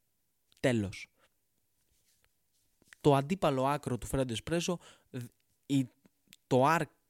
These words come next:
arch νέμε-, νέμεμι, έμενι, νε-, ε, νε-, ε, μπλε-, τα αγγλικά μου πηδήξαν από το παράθυρο. Enemy. Arch, arc, enemy. Ποιος το διάλογο, δεν ξέρω.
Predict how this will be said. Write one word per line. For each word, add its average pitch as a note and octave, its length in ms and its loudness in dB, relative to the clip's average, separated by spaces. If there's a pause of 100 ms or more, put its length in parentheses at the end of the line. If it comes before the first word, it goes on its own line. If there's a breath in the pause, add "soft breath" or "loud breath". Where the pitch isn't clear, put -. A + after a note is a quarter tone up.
(180)
arch C3 460 -6
νέμε-, B2+ 420 -8
νέμεμι, A#2 680 -8 (100)
έμενι, A#2+ 540 -8 (200)
νε-, A#2 160 -8 (140)
ε, B2 160 -8
νε-, A#2+ 240 -10
ε, A#2 200 -10
μπλε-, A2+ 380 -4 (840 soft breath)
τα - 100 -8
αγγλικά B2 300 -6
μου C#3+ 100 -8
πηδήξαν B2 360 -6
από A2+ 100 -8
το A2+ 80 -6
παράθυρο. G#2+ 380 -6 (140)
Enemy. A#2 580 -4 (760 soft breath)
Arch, B2 280 -14 (280)
arc, - 260 -12
enemy. A#2 400 -10 (160)
Ποιος - 180 -12
το C3+ 100 -12
διάλογο, G2+ 300 -12
δεν C3+ 140 -10
ξέρω. A2 200 -10